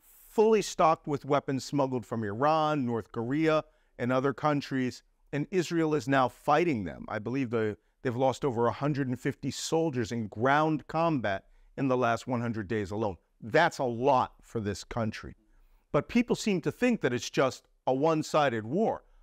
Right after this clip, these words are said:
Hamas is sitting still, civilians are sitting there, and Israel's bombing them. That's not what's happening. This is door-to-door, street-to-street, man-to-man individual combat. And for Hamas to have been fighting this long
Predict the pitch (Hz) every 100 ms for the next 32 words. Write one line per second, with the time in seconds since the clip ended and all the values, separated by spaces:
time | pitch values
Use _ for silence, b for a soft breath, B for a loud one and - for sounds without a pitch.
0 | - 117 135 143 - 123 - 131 135 -
1 | - 208 196 170 139 123 175 165 131 127
2 | - 220 190 156 143 131 135 127 113 -
3 | 151 175 120 90 69 _ _ - - 165
4 | 170 131 127 151 - 85 _ _ 170 -
5 | 117 - 165 196 220 165 143 143 127 -
6 | _ - - 170 190 - 202 - 165 143
7 | 127 _ _ _ _ - 131 143 165 185
8 | 190 170 165 165 151 120 101 95 - _
9 | _ - 165 147 135 123 139 120 110 147
10 | 120 113 95 73 - _ _ _ - 139
11 | 135 131 127 - _ _ _ _ - 160
12 | 151 - 147 165 190 233 - 202 175 170
13 | - 180 170 156 120 175 - - 151 156
14 | 123 98